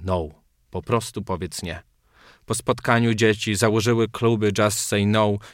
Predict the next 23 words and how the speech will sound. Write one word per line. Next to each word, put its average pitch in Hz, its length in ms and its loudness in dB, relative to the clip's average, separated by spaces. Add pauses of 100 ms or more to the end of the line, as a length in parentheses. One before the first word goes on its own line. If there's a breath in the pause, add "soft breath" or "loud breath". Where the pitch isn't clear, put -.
Już 113 200 0
niebawem 104 520 2
w - 80 -14
całych 120 340 0
Stanach 92 420 -2
powstało 110 460 -2
ponad 110 280 -2
dziesięć 123 420 -2
tysięcy 107 440 -2
klubów 104 380 -2
dzieci 98 300 -2
mówiących 90 520 -4
nie 95 120 -2
narkotykom. 90 680 -8 (960)
Najważniejszy 127 460 2
jest 156 120 0
chyba 139 200 0
koniec 101 520 0 (100)
i 113 80 0
zapowiedź 123 400 2
Drug 110 360 2
Free 95 240 -2
America. 90 520 -2